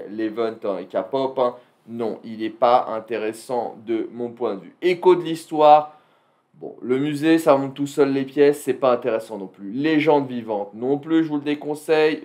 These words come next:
Ville d'espoir, bon, pareil, je vous le déconseille. L'appel des anciens, il est pas mal, mais pas ouf. Machine de guerre, pas mal, mais pas ouf. Fontaine de sagesse, non. Récolte exceptionnelle,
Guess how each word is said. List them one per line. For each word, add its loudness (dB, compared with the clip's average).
Ville -10
d'espoir, -4
bon, -20
pareil, 0
je -12
vous -12
le -14
déconseille. -4
L'appel 2
des 0
anciens, -6
il -12
est -4
pas 4
mal, 0
mais -8
pas 2
ouf. -4
Machine 0
de 2
guerre, 2
pas 4
mal, 0
mais -6
pas 2
ouf. 0
Fontaine -4
de -4
sagesse, -4
non. -2
Récolte -2
exceptionnelle, -4